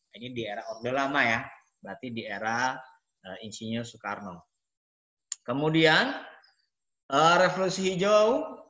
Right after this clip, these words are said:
di masa pe-, pemerintahan Orde Baru atau di masa pemerintahan Bapak Soeharto,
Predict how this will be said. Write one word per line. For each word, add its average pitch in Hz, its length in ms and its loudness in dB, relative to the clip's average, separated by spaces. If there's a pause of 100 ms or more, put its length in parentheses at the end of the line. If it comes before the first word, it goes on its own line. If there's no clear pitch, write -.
(380)
di 160 640 2 (400)
masa 190 560 2
pe-, - 240 -12
pemerintahan 147 640 0
Orde 127 240 0
Baru 113 400 0
atau 117 400 -2
di 117 160 -2
masa 113 400 -2
pemerintahan 110 480 -6
Bapak 104 320 -10
Soeharto, 120 600 -4